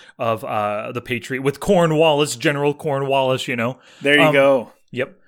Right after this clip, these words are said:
Speaker 1: But my first lesson was stressful situations are opportunities for growth. And we saw in that aquarium underwater there that Arthur's powers, they kinda grew when he was being bullied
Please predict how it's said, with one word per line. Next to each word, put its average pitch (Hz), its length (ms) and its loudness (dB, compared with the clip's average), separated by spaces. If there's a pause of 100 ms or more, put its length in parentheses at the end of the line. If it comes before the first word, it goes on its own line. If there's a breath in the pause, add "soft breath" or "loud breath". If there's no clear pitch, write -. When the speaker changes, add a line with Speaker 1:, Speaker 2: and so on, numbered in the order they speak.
Speaker 1:
But 156 120 2
my 165 180 2
first 220 320 -4
lesson 175 260 -2
was 139 140 -2
stressful 147 440 -4
situations 156 760 -4
are 123 240 -2
opportunities 127 720 -6
for 107 180 -10
growth. 120 540 -4
And 117 140 -4 (240 soft breath)
we 175 160 -4
saw 175 240 0
in 170 220 -6
that 151 120 0
aquarium 156 640 -4
underwater 131 640 -4
there 117 220 -2 (180 loud breath)
that 131 220 0
Arthur's 143 400 -2
powers, 131 420 -6
they 139 80 -2
kinda 135 240 -6
grew 127 420 -4
when 127 200 -4
he 123 120 -8
was 127 220 -2
being 120 420 -4
bullied 127 460 -4